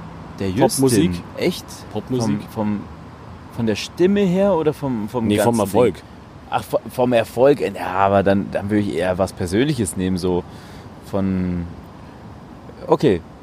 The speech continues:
Speaker 1: zwei Geschichten. Hm, da könnte ich sagen, würde ich dir sogar, würde ich sagen, okay, gut, gerade ist Justin Bieber wahrscheinlich schon der, der crazyste Pop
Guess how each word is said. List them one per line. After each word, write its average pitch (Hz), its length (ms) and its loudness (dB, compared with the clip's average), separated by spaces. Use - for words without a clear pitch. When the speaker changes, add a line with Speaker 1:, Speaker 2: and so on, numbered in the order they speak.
Speaker 1:
zwei 113 240 0
Geschichten. 92 600 -4
Hm, 104 360 -2
da 165 680 4
könnte 151 400 0
ich 139 420 2
sagen, 123 840 2
würde 143 240 0
ich 143 120 -8
dir 139 200 2
sogar, 131 640 4
würde 123 140 2
ich 127 80 -2
sagen, 131 200 4
okay, 147 260 2
gut, 180 300 -2
gerade 143 480 4
ist - 400 -4
Justin 120 360 0
Bieber 156 280 -2
wahrscheinlich 120 420 0
schon 110 200 -2
der, 98 180 0
der 95 200 -2
crazyste 110 840 0
Pop 143 160 6